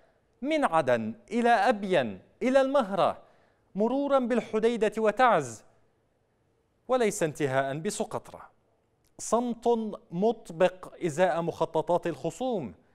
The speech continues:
واستمرار في توفير الغطاء الشرعي لأجندة الرياض وأبو ظبي الاحتلالية. لكن ماذا عن الحكومة؟ ماذا عن مجلس النواب؟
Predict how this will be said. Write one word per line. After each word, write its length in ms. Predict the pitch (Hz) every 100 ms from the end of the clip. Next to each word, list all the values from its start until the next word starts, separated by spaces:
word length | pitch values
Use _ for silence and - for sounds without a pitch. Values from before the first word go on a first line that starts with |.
| _ _ _
واستمرار 720 | 139 139 156 143 143 170 220 247
في 160 | 202
توفير 440 | 175 156 151 196 180
الغطاء 420 | 160 147 180 175
الشرعي 560 | 160 - 156 156 196 175
لأجندة 560 | 156 156 180 196 175 -
الرياض 460 | 156 147 170 214
وأبو 380 | 214 208 180 170
ظبي 200 | 170 170
الاحتلالية. 920 | 170 - 175 175 185 185 131 98 - _ _ _ _ _ _ _ -
لكن 260 | 262 277
ماذا 200 | 254 254
عن 180 | 247 202
الحكومة؟ 880 | 196 - 170 202 226 190 139 107 - -
ماذا 500 | 165 233 277 208 190
عن 280 | 165 156 175
مجلس 320 | 175 175 -
النواب؟ 680 | 175 170 190 226 220 160